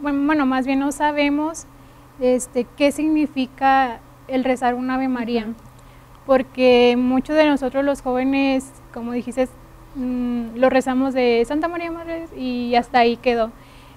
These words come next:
Speaker 1: Y, y pues realmente no es así, sino que tenemos que tener en claro qué es,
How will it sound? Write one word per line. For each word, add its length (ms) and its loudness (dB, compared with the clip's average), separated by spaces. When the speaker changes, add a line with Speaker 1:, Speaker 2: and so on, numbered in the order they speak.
Speaker 1:
Y, 800 0
y 140 -8
pues 180 0
realmente 640 4
no 220 0
es 160 2
así, 320 0
sino 280 -2
que 120 -4
tenemos 420 -2
que 220 -4
tener 340 0
en 140 0
claro 340 0
qué 160 2
es, 140 -10